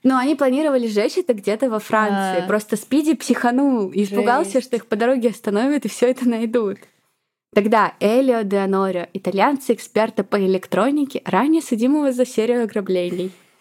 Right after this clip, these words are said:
Speaker 1: А ещё там нашли всякие недоеденные бутерброды с солями и упаковку с солями, антипасты итальяно. Это важно.
Speaker 2: А, окей,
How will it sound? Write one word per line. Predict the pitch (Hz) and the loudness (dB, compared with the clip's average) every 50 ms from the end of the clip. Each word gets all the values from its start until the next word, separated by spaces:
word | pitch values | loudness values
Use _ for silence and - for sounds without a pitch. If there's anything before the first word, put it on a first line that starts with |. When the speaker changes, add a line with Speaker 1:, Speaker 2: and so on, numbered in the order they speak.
| _ _ _ _ _ - | _ _ _ _ _ 2
Speaker 1:
А | 180 185 | 2 2
ещё | 190 196 - 330 | 4 4 2 2
там | 339 392 339 | 2 2 2
нашли | 277 262 254 - 269 247 | 2 0 0 -2 -2 -2
всякие | 254 - 254 285 269 - 277 | -2 -2 -2 -2 -2 0 0
недоеденные | 254 233 208 196 196 233 254 277 269 269 247 | 2 2 2 2 0 0 0 0 0 0 0
бутерброды | 226 233 233 - 240 208 196 185 185 196 196 196 | 0 -2 -2 -2 -2 -2 0 0 0 0 -2 -2
с | - | -2
солями | - - 180 190 190 185 180 180 180 185 208 185 | -2 -2 -2 0 0 0 0 2 2 0 0 0
и | 185 196 208 | 0 0 -2
упаковку | 233 226 - 262 262 - 277 269 262 - 220 | 0 0 -2 0 2 0 0 0 -2 -6 -8
с | 202 | -6
солями, | - - 196 196 208 196 185 180 175 165 - _ - | -4 -2 -2 0 0 0 0 -2 -4 -6 -8 _ 0
антипасты | 185 202 - 208 202 - 208 262 262 - - - 214 | 0 0 0 0 0 0 0 0 -2 -4 -4 -2 -2
итальяно. | 208 - 202 196 180 185 185 180 175 170 175 180 185 190 _ _ _ _ _ _ - | 0 0 0 0 0 0 0 0 -2 -2 -4 -6 -8 -10 _ _ _ _ _ _ 0
Это | - - 262 | 2 2 4
важно. | 254 240 196 180 175 190 180 180 185 - _ _ _ - 196 | 4 4 2 0 -2 -6 -8 -8 -10 -14 _ _ _ -4 -2
Speaker 2:
А, | 180 165 160 | -2 -2 -2
окей, | 160 - - 208 | -2 0 0 0